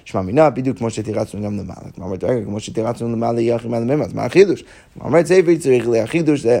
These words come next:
בסיפא של המשנה, שמה כתוב, אם מת, אם אותו הבן אדם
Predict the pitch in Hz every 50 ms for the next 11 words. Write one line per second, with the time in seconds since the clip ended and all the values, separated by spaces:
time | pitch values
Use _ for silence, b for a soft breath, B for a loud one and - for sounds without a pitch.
0 | - - 98 107 - 160 190 214 185 175 165 170 165 151 143 143 139 131 123 117
1 | 104 123 120 - 95 - 165 170 156 165 - 165 151 127 120 123 156 147 113 -
2 | - - b b b b b b b - 160 147 123 - - - - 165 160 143
3 | 139 131 123 123 143 139 127 110